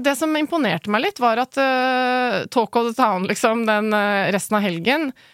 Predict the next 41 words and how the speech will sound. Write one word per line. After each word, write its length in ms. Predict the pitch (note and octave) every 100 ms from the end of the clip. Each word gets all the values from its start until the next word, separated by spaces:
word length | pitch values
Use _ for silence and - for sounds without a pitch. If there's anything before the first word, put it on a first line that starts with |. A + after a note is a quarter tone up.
| _ G3+
var 320 | G#3 F3+ F#3
jo 100 | F4+
egentlig 360 | E4+ A3 C4 C4
ganske 240 | A3+ - A3+
sånn, 300 | G#3 G3 G3+
eh, 200 | D#3+ -
jeg 160 | B3+ C#4
hørte 260 | C4 F#3
mange 220 | B3+ B3 E3
journalister 480 | C#4 D#4+ F#3 -
som, 220 | G3+ A#3+ A3+
til 140 | -
tross 380 | - G3 - -
for 140 | G#3+
at 120 | G3+
de 80 | A#3+
syntes 320 | - F3 D3+ F#3
at, 160 | E3+ F#3+
eh, 320 | F#3 F#3+ F3+
det 120 | F#3+
var 200 | F3 E3+
litt 120 | F3+
sånn 160 | - E3
pinlig, 300 | B3+ G#3 F#3+ G3+
det 60 | F#3+
var 100 | F3+
litt, 220 | F#3+ -
eh, 140 | F#3+ E3+
slitsomt 460 | - F#3 - D3+
å 80 | F#3
høre 220 | G3 D#3+
på, 240 | - F3 F#3+
og 60 |
det 80 | F#3
var 120 | F#3 F3+
liksom, 200 | F3+ E3
«Å, 120 | F#3+
herregud», 480 | G3+ F3+ D#3+ D#3+ E3+
for 140 | G3
at 100 | F#3+
det, 200 | G#3+ G3+